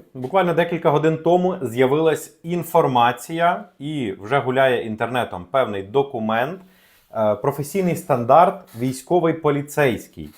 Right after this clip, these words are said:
дві тисячі двадцять п'ятий рік. Вже ця інформація рознеслася телеграм-каналами, я би хотів це також, е, розібрати. Ем,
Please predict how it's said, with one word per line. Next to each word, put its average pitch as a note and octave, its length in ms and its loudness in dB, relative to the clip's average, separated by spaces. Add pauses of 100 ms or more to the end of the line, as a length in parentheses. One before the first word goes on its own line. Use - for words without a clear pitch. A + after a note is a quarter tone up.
(180)
дві G2+ 140 -6
тисячі D#3 500 -6
двадцять A#2 800 -2
п'ятий G#2 540 0 (280)
рік. A2 340 -6 (300)
Вже D3 220 4
ця - 200 0
інформація B2 600 0
рознеслася G#2+ 640 -4
телеграм-каналами, A#2+ 960 -2
я B2 60 2
би A#2+ 100 -2
хотів B2 260 -8
це - 120 -18
також, - 400 0
е, - 20 -20 (360)
розібрати. B2 680 2 (640)
Ем, G#2 720 4